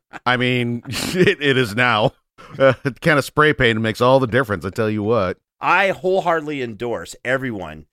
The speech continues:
Speaker 2: and, and implore everyone to listen to all of Robert Clark Tan's shows. He is awesome. He's amazing. Even Knowing is Half the Podcast, in which two of the, uh, three, uh, hosts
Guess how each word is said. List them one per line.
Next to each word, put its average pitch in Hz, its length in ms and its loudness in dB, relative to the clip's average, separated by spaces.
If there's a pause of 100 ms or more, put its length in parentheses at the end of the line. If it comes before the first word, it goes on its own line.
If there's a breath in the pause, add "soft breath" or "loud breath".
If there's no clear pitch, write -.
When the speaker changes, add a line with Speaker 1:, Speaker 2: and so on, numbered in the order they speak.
(140)
Speaker 2:
and, 120 140 -6
and 123 240 -6
implore 143 420 -6
everyone 131 380 -8
to 120 140 -14
listen 110 580 -12 (280)
to 123 280 -4
all 147 380 2
of 120 120 -8
Robert 117 300 -4
Clark 110 220 -6
Tan's 101 240 -10
shows. 104 440 -6
He 101 180 -10
is 107 180 -14
awesome. 123 340 -6
He's 98 120 -16
amazing. 107 520 -12 (320)
Even 156 320 -6
Knowing 127 240 -6
is 113 120 -12
Half 104 200 -8
the 101 80 -18
Podcast, 95 640 -8
in 104 120 -14
which 101 200 -14
two 151 220 -8
of 127 100 -12
the, 110 260 -6
uh, 90 80 -6
three, 107 400 -8
uh, 87 120 -6
hosts 160 440 -4